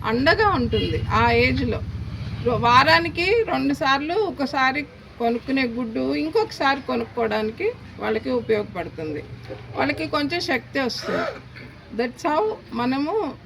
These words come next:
ఫీల్డ్లో కూడా మన పబ్లిక్తో కూడా మనం మోటివేట్ చేసుకుని వాళ్ళకి ఇది ఇలా తగ్గిందమ్మా, మీరు ఈ మందు కొనుక్కుంటున్నారు, Telma ఫార్టీ కొనుక్కుంటున్నారు, ఇంతకుముందు అట్ట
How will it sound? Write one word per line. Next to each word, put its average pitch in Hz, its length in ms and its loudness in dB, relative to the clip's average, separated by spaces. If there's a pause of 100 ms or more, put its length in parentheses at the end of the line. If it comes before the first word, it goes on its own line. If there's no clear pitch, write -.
(280)
ఫీల్డ్లో 285 540 0
కూడా 277 360 -2 (540)
మన 226 220 0
పబ్లిక్తో 233 1160 -2
కూడా 247 300 -2 (580)
మనం 302 300 0
మోటివేట్ 277 680 2
చేసుకుని 285 560 -2 (240)
వాళ్ళకి 262 560 0 (100)
ఇది 247 200 -2
ఇలా 262 260 0
తగ్గిందమ్మా, 233 760 -2 (1300)
మీరు 254 220 0
ఈ - 20 0
మందు 269 300 2
కొనుక్కుంటున్నారు, 226 1000 -2 (280)
Telma 247 320 2
ఫార్టీ 247 380 -2
కొనుక్కుంటున్నారు, 175 880 -6 (440)
ఇంతకుముందు 285 540 -2
అట్ట 302 440 2